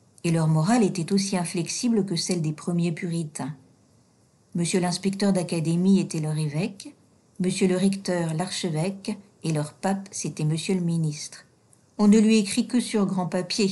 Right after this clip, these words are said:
avec des formules rituelles. « Comme les prêtres, disait mon père, nous travaillons pour la vie future,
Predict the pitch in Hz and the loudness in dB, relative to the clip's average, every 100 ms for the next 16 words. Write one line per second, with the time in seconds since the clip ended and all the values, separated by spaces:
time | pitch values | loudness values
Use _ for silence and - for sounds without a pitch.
0 | - 160 165 156 160 175 175 170 165 165 | -2 -4 -2 -2 -4 -2 -2 0 -2 -6
1 | - 214 165 170 - _ _ _ _ _ | -4 -2 -2 -4 -10 _ _ _ _ _
2 | _ _ _ _ _ 214 214 220 247 - | _ _ _ _ _ 2 6 6 4 0
3 | 190 190 - - 175 165 165 160 - 165 | -2 -2 -6 -6 -4 -2 0 -2 -2 -4
4 | 156 160 - _ - 190 190 208 202 196 | -4 -6 -14 _ -4 -2 0 0 4 6
5 | 196 196 247 247 233 226 - 208 - 196 | 6 4 0 2 2 2 0 -4 0 0
6 | 214 | 2